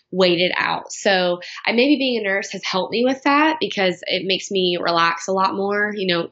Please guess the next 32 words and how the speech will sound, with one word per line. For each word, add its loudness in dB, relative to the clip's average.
I'm 0
working 0
in 2
a 0
primary 2
care -2
clinic -4
right 2
now 4
where 0
we -2
see -6
a -2
lot 0
of -8
kids, -4
and -2
for 0
my 4
clinicals -2
for -4
school. 4
So 2
I'm 4
learning 4
a 0
lot 0
from -8
the -6
doctors -2
there, 2
and -2